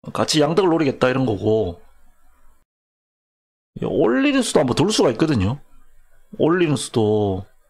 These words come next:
차가 치하면 상으로, 치하면서 마로 이제 차를 걸고 이런 수가 돌 수가 있는데 나중에 이제 맞드는 수도 좀 있긴 하네요.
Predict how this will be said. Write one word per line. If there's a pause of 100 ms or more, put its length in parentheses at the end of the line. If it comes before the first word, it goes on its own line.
(480)
차가
치하면
상으로, (880)
치하면서
마로
이제
차를
걸고
이런
수가
돌
수가
있는데 (1400)
나중에
이제
맞드는
수도
좀
있긴
하네요.